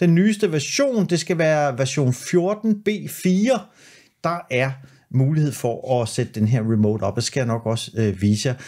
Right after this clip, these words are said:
Tak til Allan, min gode ven, som, øh, har lavet min, øh, t-shirt, jeg skal have med til Berlin. Blandt andet også den her. Øh, det var Allan, der lige pegede mig i den rigtige retning og siger, "Fille,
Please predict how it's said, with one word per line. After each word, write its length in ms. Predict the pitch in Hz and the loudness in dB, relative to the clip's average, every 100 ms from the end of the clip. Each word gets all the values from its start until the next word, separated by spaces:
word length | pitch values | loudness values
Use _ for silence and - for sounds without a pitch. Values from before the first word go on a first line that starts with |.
| - - | -20 -8
Tak 220 | - 190 | -2 -2
til 380 | - 214 180 156 131 | 0 2 2 0 -2
Allan, 320 | 131 196 196 | 0 0 0
min 120 | 156 | 0
gode 240 | 165 185 | 2 2
ven, 280 | 147 175 208 | 2 0 0
som, 440 | - - 147 139 135 | -2 -2 0 0 0
øh, 220 | 123 117 | 2 0
har 100 | 120 | 0
lavet 200 | 113 139 | 0 0
min, 340 | 151 120 113 | -2 0 0
øh, 300 | 107 98 95 - | 0 0 -4 -4
t-shirt, 420 | - 226 214 165 151 | -2 0 0 -2 -2
jeg 80 | |
skal 160 | 135 139 | -4 -2
have 80 | 117 | -2
med 100 | 127 | -2
til 140 | - | -4
Berlin. 520 | - 117 147 226 220 - - - _ _ _ | -4 -2 -2 0 -2 -2 -14 -20 _ _ _
Blandt 280 | 139 123 104 | 0 0 0
andet 200 | 107 131 | -2 -2
også 140 | 113 | -2
den 160 | 143 196 | 0 2
her. 360 | 190 170 143 - | 2 0 -2 -2
Øh, 260 | 123 120 107 | 0 0 -2
det 100 | 143 | -2
var 80 | 139 | -2
Allan, 340 | 104 107 131 | -2 0 0
der 100 | 135 | -2
lige 200 | 120 135 | 0 0
pegede 400 | 131 - 117 113 | 0 -4 -2 -2
mig 100 | 110 | -2
i 20 | |
den 120 | 101 | 0
rigtige 240 | 104 127 170 | -2 -2 -4
retning 460 | 95 104 165 160 | -4 -4 -2 -2
og 60 | 117 | -4
siger, 220 | - 120 | -2 -4
"Fille, 400 | - 120 120 131 | 0 0 2 0